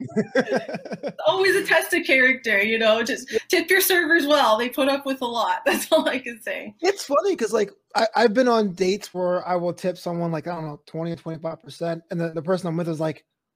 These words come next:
Speaker 1: "Wow, you actually tip well." It's like, "Well, uh, they're, they're bringing it to my plate. Like, they're bringing it to my table. Like, I'm not, I'm not hacking it myself back there." <laughs> Like, it's not hard. Uh, Matt doesn't make this about me. Uh, well, you did mention something that I, I do think a lot of creatives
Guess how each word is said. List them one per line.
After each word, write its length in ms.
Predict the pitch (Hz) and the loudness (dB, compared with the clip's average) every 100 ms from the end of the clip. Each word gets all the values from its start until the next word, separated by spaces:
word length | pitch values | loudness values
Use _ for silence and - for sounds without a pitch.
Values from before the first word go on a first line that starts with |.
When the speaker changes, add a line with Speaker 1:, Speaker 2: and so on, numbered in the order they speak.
| _ | _
Speaker 1:
"Wow, 260 | 190 240 208 | -8 -4 -4
you 180 | 180 220 | -6 -8
actually 300 | 226 - 208 | -10 -12 -14
tip 180 | 233 202 | -14 -12
well." 380 | 220 240 165 | -8 -8 -8
It's 100 | 170 | -6
like, 140 | 214 202 _ _ _ | -8 -8 _ _ _
"Well, 340 | 277 302 320 294 | 4 6 6 4
uh, 100 | 214 - | -6 -8
they're, 140 | 226 233 | -6 -4
they're 100 | 226 | -4
bringing 280 | 190 247 370 | 2 4 4
it 40 | - | 2
to 60 | |
my 120 | 214 | 0
plate. 420 | 165 - 277 349 175 | -2 -2 0 0 -2
Like, 120 | 202 | 0
they're 80 | 214 | 0
bringing 180 | 277 269 | 0 -2
it 60 | |
to 60 | 214 | -2
my 200 | 202 185 | -4 -4
table. 440 | 180 349 254 156 | 0 0 0 -6
Like, 160 | - 247 | -10 -6
I'm 60 | 254 | -2
not, 160 | 320 - 349 - - | -2 -4 -8 -6 0
I'm 60 | |
not 100 | 392 - | 2 2
hacking 280 | - 285 262 | 0 0 -2
it 80 | 269 | -2
myself 440 | 220 - 240 311 208 | -4 0 0 0 -4
back 240 | 180 - | -8 -6
there." 280 | 175 196 208 | -4 -2 -2
<laughs> 40 | 381 | -2
Like, 160 | 247 | -2
it's 120 | 262 | -2
not 160 | 311 349 269 | -2 -2 0
hard. 280 | 302 180 - - - - - | -2 -2 -10 -20 -20 -20 -6
Uh, 200 | 202 175 - - | -4 -2 -6 4
Matt 240 | 294 381 | 6 6
doesn't 140 | 277 | 4
make 100 | 269 | 4
this 120 | 208 196 | 2 2
about 220 | 185 247 | 2 2
me. 280 | 208 160 - _ _ | -2 -2 -8 _ _
Uh, 120 | - 214 | -6 -2
well, 80 | 285 | 2
you 80 | 311 | 4
did 140 | 381 453 | 4 4
mention 240 | 311 240 | 0 -2
something 320 | 190 180 180 180 | -8 -6 -6 -4
that 120 | 185 | -4
I, 100 | 185 - | -6 -6
I 60 | 190 | -6
do 180 | 220 | -6
think 160 | 220 247 | -8 -8
a 40 | |
lot 300 | 185 175 196 | -6 -2 -2
of 160 | 190 196 | -2 -6
creatives 580 | - 185 180 175 160 190 | -12 -10 -8 -10 -12 -14